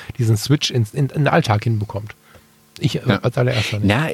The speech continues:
Speaker 2: ich mein, ich kenn das ja von mir selbst. Also, dass ich auf der Fotopia angesprochen werde, das ist klar. Da ist die Fotobubble, die Leute wissen, dass ich da bin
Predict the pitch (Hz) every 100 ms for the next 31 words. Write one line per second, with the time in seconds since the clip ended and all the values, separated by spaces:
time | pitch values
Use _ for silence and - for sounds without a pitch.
0 | 208 - - - 123 120 - 143 139 120
1 | 113 101 120 139 - 104 117 120 - -
2 | 110 113 - 180 - 135 127 117 - 117
3 | 113 107 98 87 - - 85 76 - -
4 | - - - 135 120 113 110 104 98 92
5 | 90 87 113 104 95 - - 98 95 92